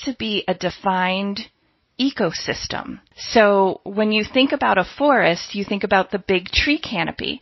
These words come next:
That's the overarching umbrella. That's the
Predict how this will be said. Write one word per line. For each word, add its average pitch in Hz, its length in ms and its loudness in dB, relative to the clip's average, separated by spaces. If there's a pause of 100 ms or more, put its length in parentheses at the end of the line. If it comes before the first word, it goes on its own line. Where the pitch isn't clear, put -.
That's 269 420 0
the 233 200 -4
overarching 214 880 2
umbrella. 185 600 0
That's 185 360 -4
the 175 120 -2